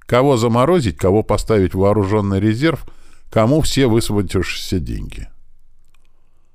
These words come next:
Мало ли, вдруг и удастся продавить. Вот тут и Марию Федоровну можно будет подключить. А то сейчас что я ей скажу?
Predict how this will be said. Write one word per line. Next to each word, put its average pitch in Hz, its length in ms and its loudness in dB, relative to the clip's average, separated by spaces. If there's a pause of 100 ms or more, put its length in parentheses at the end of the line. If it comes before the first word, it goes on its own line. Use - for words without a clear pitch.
(180)
Мало 156 360 2
ли, 69 160 2
вдруг 80 320 -4
и 110 40 2
удастся 62 500 -2
продавить. - 640 -6 (840)
Вот 92 340 -2
тут 208 200 -2
и 160 60 4
Марию 110 340 2
Федоровну 60 540 -2
можно 60 320 -4
будет 64 280 -4
подключить. - 600 -8 (720)
А 113 120 2
то 165 180 2
сейчас 143 420 0
что - 240 -2
я 65 160 0
ей 57 100 -4
скажу? 50 480 -6